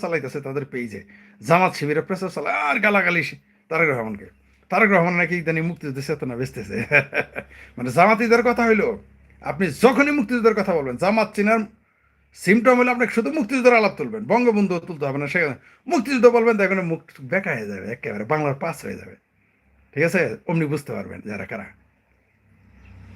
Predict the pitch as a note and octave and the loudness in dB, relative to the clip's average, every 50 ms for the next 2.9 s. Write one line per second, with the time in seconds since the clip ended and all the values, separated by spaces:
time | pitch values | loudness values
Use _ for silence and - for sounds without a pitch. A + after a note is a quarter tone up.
0 | - - - - - - - - - - - C#3 E3 F3+ F3 F#3+ A3+ A3 B3+ G#3+ | -20 -20 -20 -20 -20 -20 -20 -20 -20 -10 -2 0 2 2 4 4 4 4 4 2
1 | G3+ C#4 C#4 C#4+ D4+ B3+ C#4+ A#3 G3+ A#3+ B3 A#3 A3+ A3 G3+ G3 G3 F#3+ - - | 0 -4 -4 -2 0 2 2 2 2 4 4 6 4 4 4 2 0 0 -2 -4
2 | G3+ E3+ F3 D#3+ D3+ C#3+ D3+ C3 - D3 A#2 - - A2 G2 F2+ E2 E2 | -4 -4 -4 -6 -4 -6 -6 -6 -6 -8 -8 -6 -6 -6 -6 -8 -12 -14